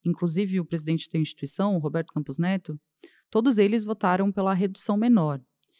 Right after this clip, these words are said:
enquanto os indicados pelo governo atual defenderam um corte maior da Selic.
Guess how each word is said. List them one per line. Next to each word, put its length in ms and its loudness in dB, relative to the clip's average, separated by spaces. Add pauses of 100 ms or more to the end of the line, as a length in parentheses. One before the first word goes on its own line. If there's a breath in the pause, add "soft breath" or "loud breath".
(280 soft breath)
enquanto 380 2
os 100 0
indicados 420 0
pelo 200 -4
governo 300 -2
atual 440 0
defenderam 480 0
um 80 -4
corte 380 -2
maior 420 2
da 140 0
Selic. 480 -6